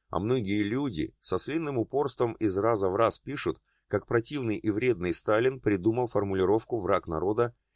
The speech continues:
и включил её в Уголовный кодекс, чтобы потом она использовалась на протяжении тридцати лет. Миллионы людей по ней осудили, сотни тысяч расстреляли. Спрашивать за всё надо со Сталина. Да, эти люди тем самым расписываются в собственной безграмотности.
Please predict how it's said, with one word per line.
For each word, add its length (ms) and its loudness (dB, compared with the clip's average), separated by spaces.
и 80 -2
включил 440 0
её 140 2
в 80 2
Уголовный 460 4
кодекс, 480 0
чтобы 460 0
потом 500 0
она 280 0
использовалась 600 0
на 80 -4
протяжении 560 -2
тридцати 480 -6
лет. 260 0
Миллионы 400 2
людей 360 0
по 100 -4
ней 200 -2
осудили, 640 -4
сотни 340 0
тысяч 400 -6
расстреляли. 680 0
Спрашивать 720 0
за 100 2
всё 320 0
надо 320 -4
со 140 0
Сталина. 460 -2
Да, 400 2
эти 220 -2
люди 380 0
тем 160 -4
самым 320 0
расписываются 720 0
в 60 -6
собственной 540 -2
безграмотности. 760 -4